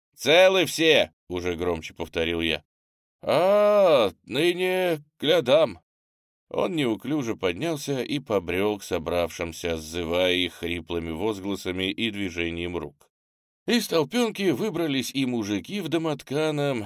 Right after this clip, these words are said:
и зелейные мастера в сукне, и даже парочка сынов боярских в бронях.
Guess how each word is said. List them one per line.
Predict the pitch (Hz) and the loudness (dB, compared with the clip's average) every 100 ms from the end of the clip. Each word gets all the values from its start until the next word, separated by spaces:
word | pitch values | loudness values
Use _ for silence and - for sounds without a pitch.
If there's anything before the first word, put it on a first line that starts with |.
| 101 | -8
и | - 202 | -6 -4
зелейные | 180 185 175 220 202 113 98 92 | -4 -4 -4 -4 -4 -2 -2 -2
мастера | 95 95 - 95 131 185 | -4 -6 -4 -2 -2 -4
в | |
сукне, | 139 151 139 113 143 131 82 | -6 -8 -8 -6 0 0 0
и | 90 | -2
даже | - 185 147 131 | -2 -2 -2 -6
парочка | - 135 135 - - | -2 -2 -2 -6 -10
сынов | - 98 98 123 | -6 -4 -2 -4
боярских | 78 110 127 127 110 87 - 69 - - | -2 -2 0 2 2 0 -8 -16 -12 -10
в | 80 | -10
бронях. | 80 90 87 71 - _ | -6 -6 -6 -8 -16 _